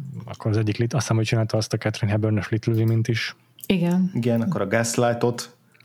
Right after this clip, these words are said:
Speaker 1: Gaslight-ot, meg ugye tudjuk, hogy a, hogy az Elfújta a szélhez, meg a, az Óz, Nagy, Nagy varázslóhoz is van némi köze.
Speaker 3: Igen,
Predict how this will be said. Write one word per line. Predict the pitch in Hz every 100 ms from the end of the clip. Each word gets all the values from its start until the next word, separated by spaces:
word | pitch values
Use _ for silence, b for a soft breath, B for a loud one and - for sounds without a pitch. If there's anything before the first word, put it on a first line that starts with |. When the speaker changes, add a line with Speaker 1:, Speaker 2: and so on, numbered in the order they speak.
| 107
Speaker 1:
Gaslight-ot, | 104 - 113 113 120 - -
meg | 113
ugye | 107 110
tudjuk, | - 107 110
hogy | 113 107
a, | 104 107 107 - _ _ _ - _ _ - -
hogy | 98
az | 90
Elfújta | 104 107 110 -
a | 107
szélhez, | 113 104 110
meg | 110
a, | 107 110 110 B B B
az | 120
Óz, | 113 101 104 139
Nagy, | 110
Nagy | 107 110
varázslóhoz | 110 110 110 107
is | 104
van | 113 113
némi | 113 117
köze. | 117 113 123 - - _ _ _
Speaker 3:
Igen, | 120 117 113